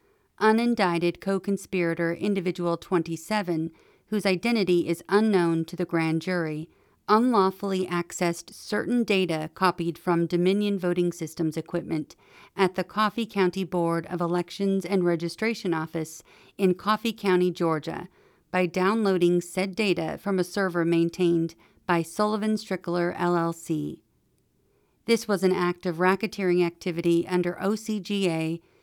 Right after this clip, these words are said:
Section sixteen fourteen three five B and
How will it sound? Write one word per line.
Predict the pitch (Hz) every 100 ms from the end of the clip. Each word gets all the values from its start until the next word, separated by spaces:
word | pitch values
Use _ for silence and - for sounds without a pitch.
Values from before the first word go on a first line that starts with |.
| _
Section | - 202 - 190 180
sixteen | - 226 - - 240 233
fourteen | 233 202 180 175 190 180 175 180 -
three | 160 202 226
five | 226 190 180 170 165
B | 185 165 - - _ _ _ _ _
and | 196 185 175 175 175